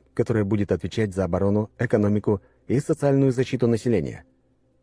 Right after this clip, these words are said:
И сейчас мы должны прийти к общему знаменателю и доказать, что не зря проливалась кровь простых людей". Спустя некоторое время я перешел к одной из главных тем, из-за которой, собственно, и был созван этот совет.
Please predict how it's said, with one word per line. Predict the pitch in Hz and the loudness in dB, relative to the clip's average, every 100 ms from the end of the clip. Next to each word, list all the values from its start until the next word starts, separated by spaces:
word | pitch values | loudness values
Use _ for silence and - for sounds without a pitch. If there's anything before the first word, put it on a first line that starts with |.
| _ _ _ _ | _ _ _ _
И | - | -6
сейчас | - 165 202 190 | -4 0 0 2
мы | |
должны | 175 160 175 | 2 4 2
прийти | 156 147 - 160 | 2 0 2 0
к | 156 | 2
общему | 156 - 139 | 0 2 0
знаменателю | 127 139 156 156 143 135 | 2 4 4 4 4 2
и | |
доказать, | 123 127 123 147 - | 4 0 0 0 0
что | - 120 | 0 2
не | 117 | 2
зря | 127 147 | 2 2
проливалась | - 135 127 131 127 117 | 4 4 4 4 2 0
кровь | - 147 - | 2 2 2
простых | 127 113 - 127 | 0 0 0 2
людей". | 117 110 127 90 - _ _ _ _ _ _ _ _ _ _ _ _ _ | 2 2 2 0 -4 _ _ _ _ _ _ _ _ _ _ _ _ _
Спустя | - 71 67 92 | -8 -6 0 2
некоторое | 82 78 80 80 | 2 0 0 2
время | 78 87 82 | 2 2 2
я | 82 76 | 0 0
перешел | 78 - 90 | -4 -2 -2
к | - | 0
одной | 80 85 87 | -2 0 -2
из | 82 | -2
главных | 85 82 78 | -2 -2 -4
тем, | - 113 80 57 - _ | -4 -2 -2 -4 -18 _
из-за | 85 82 78 | -6 -4 -6
которой, | 73 85 78 | -4 -2 -2
собственно, | 80 - 71 69 71 _ _ _ | -4 -8 -8 -6 -8 _ _ _
и | 87 | -2
был | 87 127 80 | 2 2 2
созван | - 85 71 69 | 0 -2 0 -4
этот | 67 78 | -2 -4
совет. | - 98 - | -2 -2 -4